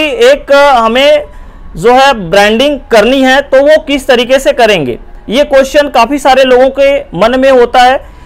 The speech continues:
क्योंकि जो मार्केट्स में काम कर रहे हैं और जो, अ, उनको जो है एक long term अगर काम करना होगा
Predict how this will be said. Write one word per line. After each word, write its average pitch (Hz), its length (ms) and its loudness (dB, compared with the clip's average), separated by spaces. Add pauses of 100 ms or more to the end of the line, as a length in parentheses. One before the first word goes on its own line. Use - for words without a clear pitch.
(200)
क्योंकि 269 540 -2
जो 233 260 2
मार्केट्स 240 580 -2
में 269 160 0
काम 254 340 0
कर 262 180 0
रहे 262 120 0
हैं 269 80 -2
और 269 480 2
जो, 233 280 2
अ, 220 580 2
उनको 262 340 0
जो 262 180 2
है 262 200 0
एक 247 280 0
long 220 400 0
term 262 240 0
अगर 254 180 0
काम 233 260 0
करना 247 260 0
होगा 233 240 2